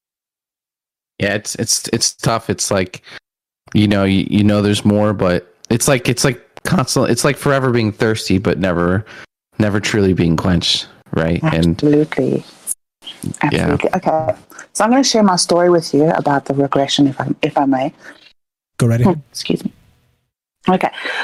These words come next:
Speaker 2: So I went to this lady who was actually a neighbor a few, well, many years ago, and she was a regression therapist, and I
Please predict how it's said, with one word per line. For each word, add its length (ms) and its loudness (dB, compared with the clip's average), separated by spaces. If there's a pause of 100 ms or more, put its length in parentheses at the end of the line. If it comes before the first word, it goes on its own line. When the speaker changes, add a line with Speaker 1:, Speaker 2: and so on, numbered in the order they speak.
Speaker 2:
So 460 0 (180)
I 100 0
went 200 4
to 100 2
this 220 0
lady 460 4
who 140 0
was 100 0
actually 300 2
a 40 6
neighbor 560 4
a 40 -14
few, 420 2 (180)
well, 260 0 (840)
many 260 6
years 160 2
ago, 260 -8 (600)
and 480 4
she 520 0
was 300 0
a 80 2
regression 480 2
therapist, 640 0
and 220 -2
I 240 0